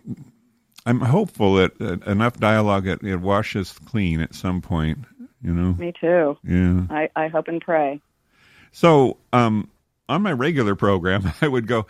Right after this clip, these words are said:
Speaker 1: "This morning we have a very special guest. Her name is Nicole Kahn." Nicole has been on the program once before. She had, uh, she, uh, was producing a, a movie, uh, Better for Having Been
Speaker 2: No,
Speaker 1: Ooh.
Speaker 2: More Beautiful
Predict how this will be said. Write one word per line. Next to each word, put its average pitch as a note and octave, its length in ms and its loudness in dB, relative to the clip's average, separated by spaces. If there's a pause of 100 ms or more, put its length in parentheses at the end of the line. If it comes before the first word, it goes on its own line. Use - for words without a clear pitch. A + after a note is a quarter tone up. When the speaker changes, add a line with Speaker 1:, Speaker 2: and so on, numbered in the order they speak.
(300)
Speaker 1:
"This G#3 280 -4
morning D#3 380 0
we C3+ 140 0
have A#2 160 2
a G#2 80 2
very A3+ 340 0
special G2+ 480 -2
guest. F2+ 440 -4
Her B2+ 100 -2
name F#3 240 -4
is A2 120 -6
Nicole C3 480 -4
Kahn." G#2 580 0 (120)
Nicole D3 400 -2
has C#3+ 140 -2
been A#2 160 0
on G#2+ 100 2
the G2+ 80 0
program G#2 420 0
once F#2+ 220 -2
before. C3 480 0
She C3+ 200 -4
had, G#2 320 0 (100)
uh, F#2 300 0 (680)
she, A#2 220 -2 (160)
uh, G2+ 80 2
was G#2 160 2
producing B2 460 0
a, G#2 160 2 (100)
a G#2 100 2
movie, A2 640 2 (160)
uh, F#2+ 380 -2 (580)
Better C#3+ 280 4
for B2+ 200 0
Having B2 440 0
Been G#2+ 460 0 (280)
Speaker 2:
No, G#3 140 -4
Speaker 1:
Ooh. G2+ 180 -6
Speaker 2:
More G#3+ 240 2
Beautiful F3+ 580 -6